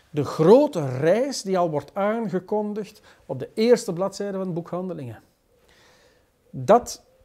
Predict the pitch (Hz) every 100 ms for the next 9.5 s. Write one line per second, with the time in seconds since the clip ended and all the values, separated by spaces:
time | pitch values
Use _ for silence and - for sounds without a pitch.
0 | _ _ _ - 220 220 226 202 170 127
1 | - 120 143 202 - 185 131 117 - -
2 | 220 214 175 185 165 139 110 101 - -
3 | _ _ 160 147 170 - - 240 240 175
4 | 156 220 - 208 214 208 226 - - _
5 | 117 107 160 240 240 233 277 269 _ _
6 | - 127 185 226 - _ _ _ _ _
7 | _ _ 170 139 127 - 196 208 214 214
8 | - _ _ _ - 120 185 147 139 135
9 | 220 202 196 196 196